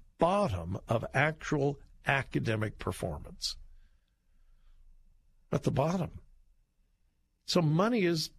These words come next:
not the answer. And by the way, money is not the problem either.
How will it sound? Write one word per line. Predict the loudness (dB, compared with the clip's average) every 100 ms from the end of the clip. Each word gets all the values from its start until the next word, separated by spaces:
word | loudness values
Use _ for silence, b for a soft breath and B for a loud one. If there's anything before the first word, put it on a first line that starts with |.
| -20 _ -4
not | 0 2 2 2 -2 -10 -20 -20 _ _ _
the | -2 2
answer. | 2 2 0 -4 -10 _ _ _ _ -4
And | 2
by | 4
the | 6
way, | 4
money | 4 2 2
is | 0 0
not | -2 -4
the |
problem | -4 -2 -2 -4 -8 -16 _ _ _ _
either. | 0 0 -2 -10